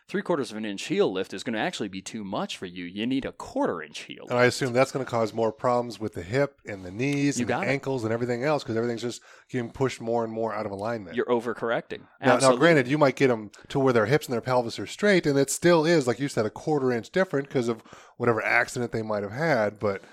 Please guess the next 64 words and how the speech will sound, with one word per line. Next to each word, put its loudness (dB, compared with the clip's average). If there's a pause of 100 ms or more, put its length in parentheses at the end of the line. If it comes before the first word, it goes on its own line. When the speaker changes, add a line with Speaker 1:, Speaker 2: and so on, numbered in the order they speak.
(280)
Speaker 2:
you -2
can -4
kind -4
of -6 (120)
mitigate 0
a -8
lot 0
of -6
those -8
kind -14
of -16
problems. -6
Speaker 1:
You -4
got -4
it. -12 (140)
And -4
that's, 0
again, 0
pre -4
and -4
post 0
x-rays. -4 (520)
That's 2
objective. 0
That's -2
no -4
longer -4
me, -4
s-, -10 (400)
you -2
know, -4
telling 0
you -2
you're -4
better. -4
That's -2
not 2
me, -6 (340)
you 0
know, 2
when -2
I -2
show 0
a -2
patient -4
in -10
the -6
room -4
and -2
I 0
can -10 (180)
p-, -10
smush -2
one 0
of -2
their -4
shoes -2
up -2
really -6
high 0
and -4
make -4
'em -6
look, -4